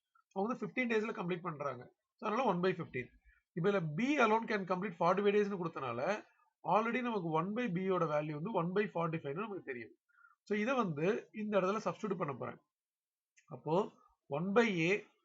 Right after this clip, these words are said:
plus one by forty-five equal to one by fifteen வந்துரும். இந்த ஒ-, one by forty-five நம்ம அந்த பக்கம் எடுத்து போயிட்டோம்னா, one by A வந்து one by fifteen minus one by forty-five.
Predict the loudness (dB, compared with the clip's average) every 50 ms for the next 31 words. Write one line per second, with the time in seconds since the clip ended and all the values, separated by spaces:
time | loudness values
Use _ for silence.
0 | _ _ _ _ _ _ 2 2 2 2 2 0 -2 0 0 2 2 0 0 0
1 | 0 0 0 0 0 -4 -2 0 0 0 0 0 -4 -4 -4 -4 -4 -4 -2 0
2 | 0 0 0 2 0 0 0 0 -4 -8 -10 -12 -12 -6 -4 -2 -2 -2 -2 -4
3 | -6 -6 -4 -2 -2 -2 -2 -4 -8 -14 _ _ _ _ _ _ _ _ _ -6
4 | -2 2 2 4 4 4 2 0 0 -2 -2 0 2 0 0 4 4 4 4 4
5 | 2 2 2 2 2 2 2 2 0 2 2 0 0 0 -4 -6 -6 -6 -6 -6
6 | -2 -2 -2 -2 -2 -4 -6 -6 -4 -4 -2 0 0 2 2 2 2 2 2 2
7 | 0 -2 -4 -6 -4 -4 -4 -4 -4 -10 _ _ _ _ _ _ _ -6 -4 -2
8 | 0 0 -2 -2 -2 -6 -8 -8 -6 -6 -6 -6 -4 -2 -2 0 0 0 0 -2
9 | -2 -4 -4 0 0 0 0 0 -4 -10 _ _ _ _ _ _ -2 -2 -2 -2
10 | -2 -4 -4 -6 -8 -8